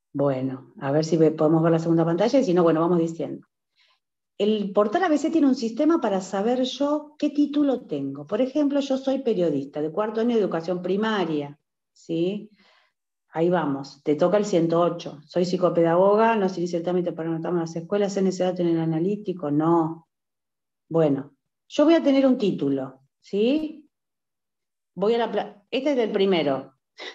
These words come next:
Esta es la primera, antes que la anterior. Cuando yo pongo en el Google, eh, portal A B C, me va a salir esto, con esa nubecita que está ahí. Yo ahí me tengo que hacer un, generar un usuario y contraseña. ¿Ven? Ahí abajo te dice generar usuario y contraseña.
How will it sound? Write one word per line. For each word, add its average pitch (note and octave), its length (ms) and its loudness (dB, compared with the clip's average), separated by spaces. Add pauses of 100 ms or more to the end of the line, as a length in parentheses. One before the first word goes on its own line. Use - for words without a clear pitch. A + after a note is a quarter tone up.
(140)
Esta A3+ 220 0
es B3+ 60 0
la G#3 80 0
primera, G#3 480 0
antes G3+ 200 0
que F#3+ 140 0
la F3 120 0
anterior. E3 500 -2 (560)
Cuando A3 200 0
yo D4+ 180 -2
pongo F#4+ 200 0
en E4 80 0
el A#3+ 140 -2
Google, B3+ 500 0
eh, E3 320 0
portal E3 360 -2
A A3+ 40 0
B B3 120 -2
C, B3 200 -4
me G3+ 120 -4
va G#3 80 -2
a - 20 -2
salir G3+ 300 -4
esto, C#3 380 -6
con E3 140 -2
esa G3 180 -2
nubecita F3+ 520 0
que E3 80 0
está D#3+ 220 -6
ahí. C#3+ 280 -2 (460)
Yo - 140 -4
ahí F4 120 2
me F4+ 120 2
tengo C#4+ 240 0
que A3 80 -4
hacer B3+ 300 -2
un, C#4 160 -2
generar F#3+ 440 -2
un F3+ 100 0
usuario D4 400 -2
y - 40 -4
contraseña. E3+ 840 -4
¿Ven? A3+ 260 -2
Ahí A#3 440 -2
abajo G#3 600 -4
te E3+ 80 -2
dice F3 340 -2
generar E3+ 360 -2
usuario A3 560 -2
y F3 60 -2
contraseña. D#3+ 840 -6